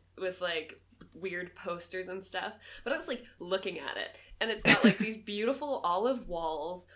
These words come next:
Speaker 1: really nice light, hardwood floors.
Speaker 2: Yeah.
Speaker 1: Like,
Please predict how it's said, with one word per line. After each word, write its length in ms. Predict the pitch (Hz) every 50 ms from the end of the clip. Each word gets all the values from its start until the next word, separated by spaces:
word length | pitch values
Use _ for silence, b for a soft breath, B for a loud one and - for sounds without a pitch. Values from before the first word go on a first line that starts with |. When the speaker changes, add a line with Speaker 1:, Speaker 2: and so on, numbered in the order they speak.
| b b
Speaker 1:
really 440 | 190 185 185 208 208 208 247 269 269
nice 360 | 269 269 262 269 285 269 -
light, 400 | 220 190 185 180 175 185 190 - - -
hardwood 760 | - - - - 185 190 190 208 214 226 226 269 269 269 269
floors. 760 | - - - 226 202 190 185 175 170 170 175 180 196 240 - 117
Speaker 2:
Yeah. 420 | 135 180 196 156 127 98 90 92 -
Speaker 1:
Like, 580 | - 196 190 180 - 120 - - - - -